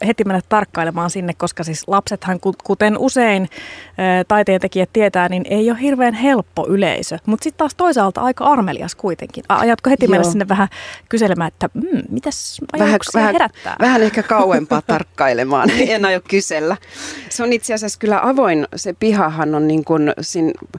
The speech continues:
Speaker 2: korttelin asukkaille avoin, että sinne voi kuka tahansa mennä milloin vaan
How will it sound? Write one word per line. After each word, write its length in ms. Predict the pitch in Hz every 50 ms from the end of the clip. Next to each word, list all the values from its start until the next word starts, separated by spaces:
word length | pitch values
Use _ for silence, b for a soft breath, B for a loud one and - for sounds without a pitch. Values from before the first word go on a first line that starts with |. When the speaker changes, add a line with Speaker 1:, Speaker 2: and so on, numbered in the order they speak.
| B B B B B B
Speaker 2:
korttelin 560 | B - 196 190 - - - 160 160 156 156 -
asukkaille 800 | 156 160 - 175 156 - _ _ - 151 139 139 143 143 135 -
avoin, 480 | - 160 156 151 156 143 131 123 90
että 220 | 87 - - - 117
sinne 300 | - - 143 139 143 120
voi 140 | 147 143 -
kuka 300 | - 143 - - 143 131 - -
tahansa 400 | 156 147 147 151 139 - - 139
mennä 280 | 135 131 131 139 139
milloin 380 | 143 151 160 156 156 156 143 147
vaan 320 | 165 160 147 123 113 160